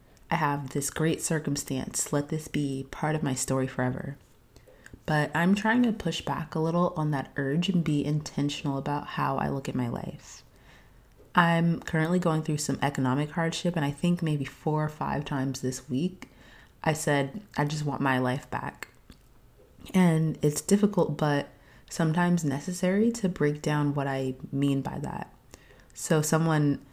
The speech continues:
finally asked me, "What does having your life back look like?" And I think I literally said, "More money." But is that my life? More money?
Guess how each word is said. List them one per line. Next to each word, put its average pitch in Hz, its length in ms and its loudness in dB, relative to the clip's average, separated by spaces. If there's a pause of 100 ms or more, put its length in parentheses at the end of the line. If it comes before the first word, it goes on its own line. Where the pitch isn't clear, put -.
(160)
finally 147 380 6
asked 147 440 -2
me, 127 120 2
"What 135 280 0
does 160 160 2
having 143 280 0
your 139 140 2
life 135 260 -2
back 135 240 -4
look 151 280 -2
like?" 131 340 -8 (720)
And 147 180 2
I 139 60 0
think 170 180 0
I 196 80 4
literally 147 460 2
said, 139 460 -2 (100)
"More 135 280 4
money." 131 420 -2 (640)
But 147 340 2 (1040)
is 160 400 4
that 156 460 4
my 156 200 0
life? 143 600 -2 (520)
More 131 220 4
money? 143 360 0